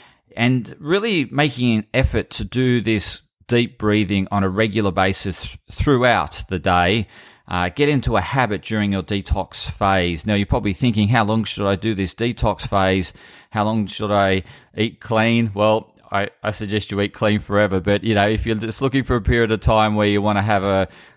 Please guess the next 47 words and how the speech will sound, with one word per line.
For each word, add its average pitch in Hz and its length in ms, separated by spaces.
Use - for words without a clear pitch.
a 98 100
good 110 340
clean 117 720
and 95 160
you 98 80
wanna, 98 340
uh, 101 100
be 117 260
clean 110 380
for 104 160
a 95 60
period 110 280
of 98 80
time, 110 380
you 135 160
know, 117 100
probably - 280
a 156 40
good 147 180
week, 127 440
uh, - 40
up 104 400
to, 107 320
you 120 100
know, 110 100
you 107 180
could 113 160
do 107 420
a 98 40
week 107 280
to - 100
ten 107 240
days, 90 320
so - 80
seven 110 300
to - 120
ten 110 220
days 98 480
of 98 220
this 95 200
clean 101 640
eating 98 540
and 92 180
not 92 160
having 92 360
alcohol, 90 720
caffeine, 92 960